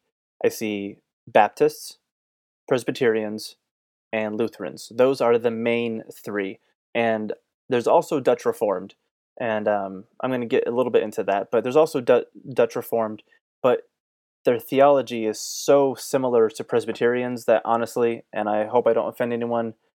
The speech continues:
I basically just lump the two in. I know they're even called P N R, Presbyterian and Reformed, so, you know, there is some, some connection there. Um, so what I wanted to do is I wanted to get the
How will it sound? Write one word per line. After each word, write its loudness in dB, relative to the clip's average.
I -4
basically 0
just -8
lump -2
the -2
two -2
in. -2
I 2
know 4
they're 2
even -4
called 4
P -2
N 0
R, 2
Presbyterian 0
and -2
Reformed, 0
so, 0
you -4
know, -4
there 4
is 0
some, -2
some -6
connection -6
there. 0
Um, -2
so 0
what 8
I 6
wanted -2
to -6
do 2
is -2
I 4
wanted 0
to -4
get 2
the -2